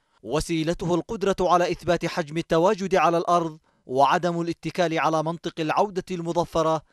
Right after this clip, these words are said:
بعد القضاء على الانقلابيين. عودة الحكومة جاء بعد أيام قليلة فقط من قرار الرئيس هادي بنقل البنك المركزي اليمني من تحت سيطرة الانقلابيين في صنعاء إلى العاصمة المؤقتة عدن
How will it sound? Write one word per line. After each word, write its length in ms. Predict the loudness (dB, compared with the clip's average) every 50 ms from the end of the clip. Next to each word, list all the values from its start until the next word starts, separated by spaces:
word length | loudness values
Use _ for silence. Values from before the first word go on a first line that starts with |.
| _ _ _
بعد 380 | -10 0 2 4 4 4 2 0
القضاء 500 | -4 -4 -4 -4 -2 0 0 0 0 0
على 180 | 0 0 0
الانقلابيين. 1000 | 0 -2 -4 -6 -6 -2 0 2 2 0 0 -4 -4 -4 -6 -6 -8 -12 -18 -20 _ _ _ _ _ _ _ _ _ _ _ _ _ -4
عودة 400 | 0 4 4 4 4 2 0 -2 0
الحكومة 600 | -2 -2 -2 -2 -4 -6 -4 -4 -2 -2 -2 -2 -2
جاء 360 | -2 0 4 4 4 4 4
بعد 260 | 4 4 4 6 4
أيام 500 | 4 4 2 0 0 0 -2 -2 -2 -6
قليلة 560 | -6 -4 -2 -2 -2 -2 -4 -4 -2 -2 -4 0
فقط 340 | 0 -2 0 0 -4 -6 -6 _ _ _ _ _ _ _ _ _
من 200 | -8 -8 -6 -6
قرار 300 | -2 0 2 2 2 0
الرئيس 440 | 0 -2 0 0 0 0 0 -2 0
هادي 300 | 0 0 0 -2 -4 -4
بنقل 320 | -2 -2 -2 -4 -2 -2
البنك 340 | -2 0 0 -2 -2 -2 -4
المركزي 420 | -4 -2 -4 -4 -4 -4 -4 -4
اليمني 600 | -4 0 0 0 0 0 -2 -2 -4 -4 -6 -8 -12 _ _ _ _
من 260 | -8 -6 -4 -4 -2
تحت 300 | -2 -2 -2 -2 -4 -8
سيطرة 500 | -6 -2 0 0 0 0 0 0 -2 0 -2 -4
الانقلابيين 840 | -4 -4 -4 -6 -4 -2 0 0 0 0 0 -2 -4 -2 -2 -4
في 160 | -4 -4 -4 -4
صنعاء 520 | -2 -2 -2 0 2 2 2 2 0 -2 -8 _ _ _ -8
إلى 160 | -4 -2 -2
العاصمة 540 | 0 2 2 2 2 2 0 -4 -6 -6 -4 -4
المؤقتة 800 | -4 -4 -2 -4 -2 -2 -2 -4 -4 -4 -4 -4 -4 -2 0 2
عدن 400 | 2 4 2 2 -2 -4 -6 -14